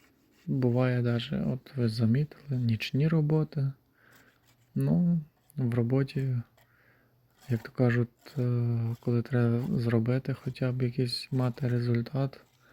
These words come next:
можна і попрацювати трішечки вечором. Головне, що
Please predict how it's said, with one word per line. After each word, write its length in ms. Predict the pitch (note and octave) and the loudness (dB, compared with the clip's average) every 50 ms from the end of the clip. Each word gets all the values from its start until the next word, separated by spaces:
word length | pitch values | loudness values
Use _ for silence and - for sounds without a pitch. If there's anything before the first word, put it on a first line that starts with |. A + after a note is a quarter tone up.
| - - _ _ _ _ _ _ | -20 -20 _ _ _ _ _ _
можна 280 | - B2 A#2+ B2 A#2+ A2+ | -4 -2 0 2 4 4
і 120 | A2 A2 | 4 2
попрацювати 840 | G#2 - - A#2+ A2 - A#2+ A2 G#2 - A#2 A2 A2+ A#2 - - A#2 | 0 -2 -4 -4 -2 0 0 0 0 0 0 2 2 0 0 -2 -8
трішечки 680 | - - B2+ A2 - - - - - - - A#2 A2 A2 - _ _ _ _ _ _ - | -8 -4 -4 -2 -2 -4 -6 -8 -12 -6 -4 -2 -2 -2 -4 _ _ _ _ _ _ -2
вечором. 600 | B2 G#2+ G2 G2+ - - - A2 A2+ A2 A2 A2 - _ _ _ _ _ _ _ _ _ _ _ _ _ _ _ _ _ _ _ _ _ _ _ - _ _ _ _ _ _ _ _ _ _ _ _ _ - - | 0 2 2 2 0 0 -4 -4 -2 -2 -4 -4 -8 _ _ _ _ _ _ _ _ _ _ _ _ _ _ _ _ _ _ _ _ _ _ _ -20 _ _ _ _ _ _ _ _ _ _ _ _ _ -6 -2
Головне, 760 | D3 A#2 A2+ A2+ A2+ A2+ A#2+ B2 B2+ C3+ C3+ C#3 C3 B2+ B2 | 2 4 6 6 6 6 4 4 4 4 4 4 4 2 0
що 260 | - - - - - | -2 -6 -8 -4 0